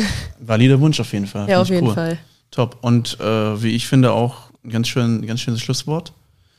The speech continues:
Speaker 2: Ähm, von meiner Seite aus, äh, hat mich sehr gefreut, mit dir zu sprechen. Wenn du noch irgendein Thema anbringen willst hier, äh,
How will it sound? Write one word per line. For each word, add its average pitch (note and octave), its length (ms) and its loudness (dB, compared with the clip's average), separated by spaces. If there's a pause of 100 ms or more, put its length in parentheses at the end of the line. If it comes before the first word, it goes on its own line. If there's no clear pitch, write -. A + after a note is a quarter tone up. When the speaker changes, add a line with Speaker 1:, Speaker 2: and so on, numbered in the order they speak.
(320)
Speaker 2:
Ähm, A2 340 -4 (140)
von - 200 -8
meiner A#2 240 2
Seite B2+ 320 2
aus, A#2+ 380 -2
äh, G#2 60 -14
hat A2 180 -12
mich A#2 120 -8
sehr A#2 100 -4
gefreut, B2 320 -2
mit A#2 120 -2
dir - 60 -6
zu - 180 -8
sprechen. C3+ 460 -2
Wenn A2+ 100 2
du A2+ 60 2
noch A2 160 2
irgendein B2 400 4
Thema B2+ 240 4
anbringen A#2 400 4
willst G#2 260 0
hier, C3 240 2 (520)
äh, G2+ 320 -4